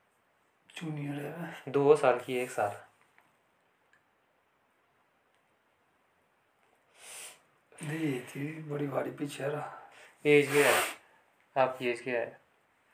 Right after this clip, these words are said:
Speaker 1: मैं तो सताई में पहुंच गया।
Speaker 2: एक साल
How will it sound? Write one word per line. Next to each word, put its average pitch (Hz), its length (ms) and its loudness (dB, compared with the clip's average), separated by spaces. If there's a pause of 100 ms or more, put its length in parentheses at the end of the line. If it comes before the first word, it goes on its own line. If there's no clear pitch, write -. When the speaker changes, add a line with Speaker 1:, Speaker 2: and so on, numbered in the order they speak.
Speaker 1:
मैं 139 340 -4
तो 131 100 -6
सताई 127 320 -2
में 123 200 -10
पहुंच 127 280 -6
गया। 139 120 -8 (2250)
Speaker 2:
एक 127 220 -10
साल 113 360 -4